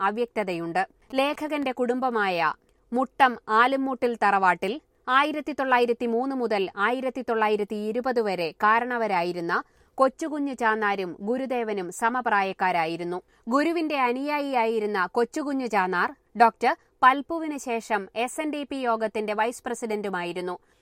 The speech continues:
ആയിരത്തി തൊള്ളായിരത്തി പതിനേഴ് ഡിസംബറിൽ കൊച്ചുകുഞ്ഞു ചാന്നാരുടെ ഷഷ്ടിയബ്ദപൂർത്തി വിപുലമായി കലാപരിപാടികളോടുകൂടി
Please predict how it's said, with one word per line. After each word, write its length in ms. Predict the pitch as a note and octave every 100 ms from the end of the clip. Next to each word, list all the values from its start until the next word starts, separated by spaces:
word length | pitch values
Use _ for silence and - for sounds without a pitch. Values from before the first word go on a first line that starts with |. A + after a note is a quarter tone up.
| _
ആയിരത്തി 400 | B3+ C#4 D4+ D4
തൊള്ളായിരത്തി 480 | C#4+ C4 A#3+ A#3 G3
പതിനേഴ് 640 | A3+ A3 A#3 A#3 A3 G3+
ഡിസംബറിൽ 580 | F3+ G#3 A#3 G#3+ G3 G3+ D4 _ _
കൊച്ചുകുഞ്ഞു 520 | C4 C4 E4 D#4 D4
ചാന്നാരുടെ 720 | C#4+ B3 A#3 A3+ A3 G3+ F#3 E3+
ഷഷ്ടിയബ്ദപൂർത്തി 1080 | - A#3+ _ C#4+ A#3 B3 A#3+ A3+ G#3 G3 F#3
വിപുലമായി 680 | A3+ A3+ C4 B3 G#3+ G3+
കലാപരിപാടികളോടുകൂടി 1400 | - A#3+ A#3+ B3+ A#3+ A#3 A3 G#3+ G#3 G3+ G3 F#3+ F3+ F#3+